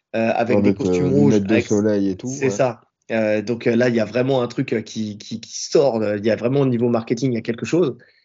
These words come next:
Speaker 1: Et tu vois Darius, le mec, t'as l'impression qu'il sort du lit, quoi. Donc, euh, le mec a pas été chez le coiffeur, euh, il a, <laughs> il sort en claquette, euh...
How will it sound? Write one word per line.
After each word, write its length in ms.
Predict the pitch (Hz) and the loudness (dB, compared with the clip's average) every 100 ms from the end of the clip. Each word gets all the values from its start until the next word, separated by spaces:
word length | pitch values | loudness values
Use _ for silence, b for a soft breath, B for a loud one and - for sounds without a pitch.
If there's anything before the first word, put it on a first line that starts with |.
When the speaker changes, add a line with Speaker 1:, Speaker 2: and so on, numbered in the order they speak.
| b b b - | b b b -10
Speaker 1:
Et 60 | |
tu 100 | 104 | 0
vois 140 | 113 107 | 2 4
Darius, 400 | 110 127 147 120 | 4 2 0 -2
le 60 | |
mec, 120 | 127 | -4
t'as 100 | 135 | -4
l'impression 340 | 107 107 113 139 | -6 -4 -4 -4
qu'il 100 | - | -4
sort 160 | 117 | -4
du 80 | 123 | -2
lit, 120 | 160 143 | -4 -4
quoi. 180 | 98 _ _ B B B B | -12 _ _ B B B B
Donc, 240 | 120 113 120 | 0 2 4
euh, 220 | 107 104 | 4 4
le 60 | |
mec 180 | 110 127 | 2 0
a 60 | 110 | 2
pas 100 | 117 | 0
été 140 | 117 | 0
chez 120 | 113 | -4
le 60 | 101 | 0
coiffeur, 560 | 123 117 131 135 135 117 | -2 2 4 6 4 4
euh, 240 | 110 110 | 0 0
il 100 | 113 | 0
a, 80 | 117 | 0
<laughs> 1400 | 127 - 147 - - - - 143 - 147 - - - | 0 -4 -6 -6 -20 -20 -10 -10 -6 -10 -10 -20 -6
il 60 | 160 | -4
sort 260 | - 147 123 | 0 2 2
en 80 | |
claquette, 580 | 117 120 117 147 147 139 | 0 -4 2 4 4 2
euh... 200 | 127 117 | 0 0